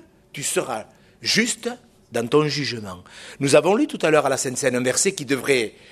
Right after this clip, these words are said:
nous servir davantage. « Si nous jugi-, nous jugions nous-mêmes, nous ne serions pas jugés. » C'est dans le cadre de la Sainte Seine. Et David a été honnête.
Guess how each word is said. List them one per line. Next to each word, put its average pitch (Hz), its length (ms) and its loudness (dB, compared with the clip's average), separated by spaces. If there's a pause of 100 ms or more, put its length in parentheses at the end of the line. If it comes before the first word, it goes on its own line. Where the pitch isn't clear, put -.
(200)
nous 156 160 0
servir 160 540 -2
davantage. « 156 640 -4 (420)
Si 214 220 2
nous 208 140 2
jugi-, 160 540 -2
nous 180 180 2
jugions 160 420 2
nous-mêmes, 160 580 0 (1120)
nous 123 60 -8
ne 123 80 0
serions 107 380 -2
pas 170 280 -6 (640)
jugés. » 80 260 -20 (180)
C'est - 160 -4
dans 131 120 2
le 127 80 2
cadre 135 280 0
de 127 60 -4
la 110 100 -2
Sainte 95 260 -8
Seine. 247 360 -2 (380)
Et 135 100 4
David 135 500 0 (200)
a 160 120 4
été 226 520 -4 (180)
honnête. 147 460 2